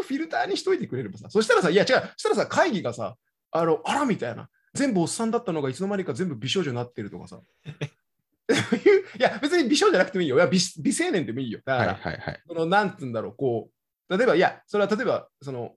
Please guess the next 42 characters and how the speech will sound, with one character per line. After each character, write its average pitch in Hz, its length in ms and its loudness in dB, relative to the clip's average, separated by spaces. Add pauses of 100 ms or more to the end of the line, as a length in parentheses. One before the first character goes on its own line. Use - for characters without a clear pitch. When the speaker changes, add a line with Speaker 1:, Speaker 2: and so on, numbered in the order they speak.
Speaker 1:
い 165 40 -2
や、 139 120 4
俺 247 180 4
は 480 200 2
ま 151 120 2
あ、 127 200 -4
で 147 180 -6
き 165 100 -4
れ 151 80 2
ば 123 180 -4 (100)
美 127 80 -8
少 151 100 -2
女 117 80 -8
と 110 60 -10
か 110 60 -12
の 101 60 -10
方 98 40 -8
が 110 40 -4
い 143 80 -6
い - 40 -10
け 131 100 -8
ど、 170 340 0 (200)
ま 151 180 2
あ、 - 60 -6
人 - 160 -6
に 240 80 0
よ 240 60 0
っ 240 40 -10
て 151 100 -2
は、 123 140 2
な 127 80 -10
ん 117 60 -12
か、 - 120 -20
お 151 80 -4
花 170 240 -2
の 175 160 0
方 160 80 -2
が 110 100 -4
い 110 100 -6
い - 40 -18
と 175 80 -18
か - 220 -16